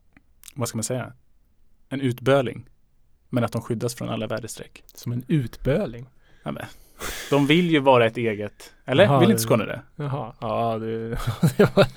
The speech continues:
Speaker 2: jo, det vill, det vill de ju.
Speaker 1: Nu drar vi in Skåne i Malmö här nu,
Speaker 2: Nu drar
Speaker 1: men
Speaker 2: vi in Skåne här. Nu ska vi, nu ska vi vara försiktiga. Mina kusiner kommer, ja, de kommer inte vara glada.
Speaker 1: Nej, och, eh, Svensk-judiska föreningen får höra av sig om min teori inte stämmer heller. Eh, jag tar jättegärna emot, eh,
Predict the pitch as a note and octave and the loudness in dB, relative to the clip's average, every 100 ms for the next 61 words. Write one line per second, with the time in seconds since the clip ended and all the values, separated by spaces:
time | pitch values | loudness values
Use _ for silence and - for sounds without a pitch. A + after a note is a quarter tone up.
0 | F#3 F#3 D3 B2+ D3 C3+ C#3 E3 E3 C3+ | -4 0 0 0 0 0 0 2 2 2
1 | C3 D#3 D#3 C#3 B2 C3 D#3+ D3+ B2+ D3+ | 4 4 4 4 4 8 8 6 2 4
2 | B2+ C#3 C#3+ A#2+ G#2+ A2 - A2+ C3 C3 | 6 6 6 4 2 -6 -4 0 0 0
3 | B2 - A#2 A#2+ A2 A2+ B2 C3 B2 B2 | -4 -8 -10 -10 -10 -12 -12 -10 -10 -10
4 | B2 B2 B2 A#2+ A#2 - B2 - A#2+ B2 | -14 -12 -10 -10 -12 -14 -14 -14 -14 -12
5 | A#2+ A#2+ B2+ A#2 A2+ A#2 A#2 A#2 A#2+ - | -12 -12 -10 -10 -12 -12 -12 -14 -16 -20
6 | _ _ _ - - - - A2 A2+ A2 | _ _ _ -20 -20 -12 -12 -10 -12 -10
7 | G#2+ G#2 G#2 G#2 F2 - _ _ B2+ C3+ | -12 -12 -12 -12 -16 -18 _ _ 4 4
8 | - D#3+ D3 - D#3+ D3+ D3+ D#3 - F3+ | 4 2 2 6 8 10 10 8 8 6
9 | D#3 - D#3+ E3 - D#3 D3+ D#3 D#3 - | 6 4 4 4 4 4 6 6 4 4
10 | C#3+ C#3 D3 D3 C#3 B2+ B2 A#2+ A#2 A#2+ | 6 6 6 2 0 0 2 0 0 0
11 | A#2+ A#2 A#2 - A#2+ A2+ B2 C#3+ D3 D3+ | 0 -2 -4 -4 -2 -2 -2 -2 -2 -2
12 | - - - A#2 A2 A2 A2+ - A#2+ A#2+ | -6 -20 -8 -6 -6 -6 -8 -8 -6 -6
13 | - A#2+ A#2+ A2+ A#2+ - | -4 -4 -4 -6 -10 -10